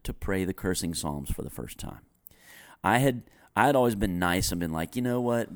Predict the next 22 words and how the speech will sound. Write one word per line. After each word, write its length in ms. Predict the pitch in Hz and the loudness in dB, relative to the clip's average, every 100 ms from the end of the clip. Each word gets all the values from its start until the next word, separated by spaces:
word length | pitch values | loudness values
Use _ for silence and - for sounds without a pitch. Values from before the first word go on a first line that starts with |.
| - | -8
Here's 260 | 110 143 131 | -2 0 2
what 80 | |
I 180 | 113 101 | 2 2
don't 360 | 98 92 95 85 | 0 -2 -4 -2
identify 580 | 80 73 78 71 62 67 | -4 -6 -10 -10 -10 -10
with." 240 | 60 62 | -8 -2
I, 160 | 104 - | 0 0
I 80 | 123 | -4
can't 240 | - 160 98 | -2 -2 0
really 260 | 110 104 | 0 0
say, 580 | 82 - 87 85 85 80 - - - | -2 0 0 0 -2 -4 -12 -12 0
David's 360 | 113 123 110 | 4 4 4
like, 260 | 104 90 - | 2 0 0
"Do 100 | 160 | 2
this 180 | 180 165 | 4 2
to 100 | 139 | 0
my 160 | 117 - | -2 0
enemies." 560 | 107 104 - - - _ _ - _ | -2 -2 -4 -10 -18 _ _ -20 _
I 300 | 135 135 151 | -4 -2 0
don't 140 | 139 90 | 0 -2
have 180 | 82 85 | -8 -10
enemies. 800 | 71 71 73 71 73 65 - | -12 -8 -8 -8 -10 -10 -12